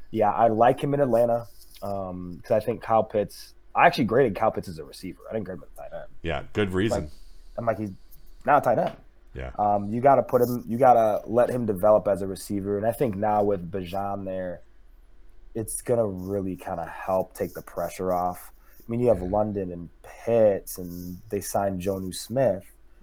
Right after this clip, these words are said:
Speaker 2: Yeah. They
Speaker 1: You
Speaker 2: wanna
Speaker 1: can
Speaker 2: go to tight ends, but use,
Speaker 1: Yeah.
Speaker 2: but use him as the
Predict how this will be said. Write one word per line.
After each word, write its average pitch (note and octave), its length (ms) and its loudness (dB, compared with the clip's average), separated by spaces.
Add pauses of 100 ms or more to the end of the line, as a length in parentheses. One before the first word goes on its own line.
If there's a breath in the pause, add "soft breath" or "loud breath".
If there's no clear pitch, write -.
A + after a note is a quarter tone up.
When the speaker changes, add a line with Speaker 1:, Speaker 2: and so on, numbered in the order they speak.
Speaker 2:
Yeah. - 160 -14 (760)
They C3+ 100 0
Speaker 1:
You D3+ 60 2
Speaker 2:
wanna C3+ 220 4
Speaker 1:
can G#2+ 80 2
Speaker 2:
go G#2 180 4
to E2+ 220 -4
tight D#2 340 0
ends, D2+ 280 -6
but D2 220 -8
use, E2+ 300 4
Speaker 1:
Yeah. B2+ 380 8
Speaker 2:
but F#2 240 0
use F#2+ 320 -2
him F2+ 160 -4
as D#2 260 -6
the C#2+ 220 -6